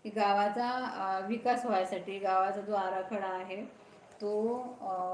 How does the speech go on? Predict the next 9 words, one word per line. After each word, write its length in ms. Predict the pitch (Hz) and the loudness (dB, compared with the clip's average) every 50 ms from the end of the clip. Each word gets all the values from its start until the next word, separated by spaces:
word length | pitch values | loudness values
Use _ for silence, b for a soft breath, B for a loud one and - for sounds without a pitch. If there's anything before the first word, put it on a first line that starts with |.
| 180 180 180 180 185 180 - - - - - - | -2 -2 -4 -4 -6 -8 -10 -16 -18 -20 -18 -10
म्हणजे 200 | 202 202 202 202 | -10 -8 -8 -6
जे 160 | 202 208 220 | -4 -4 -2
काही 160 | 220 226 226 214 | -2 0 0 0
वंचित 340 | 208 214 214 208 - 233 | 0 0 -2 -2 -4 -6
घटक 380 | 220 202 220 208 196 208 190 185 | -4 -2 -2 0 0 0 -2 -2
आहे 560 | 185 190 190 190 190 185 190 208 - B B B B B B _ - | -2 -4 -4 -4 -6 -6 -6 -8 -10 B B B B B B _ -4
तर, 160 | 202 190 190 | -2 0 2
अ, 360 | 196 190 185 185 185 185 185 185 | 4 4 4 6 4 4 4 2
त्यांना, 640 | 208 202 202 202 202 202 202 202 202 202 196 196 | 0 0 0 -2 -2 0 0 2 2 2 0 0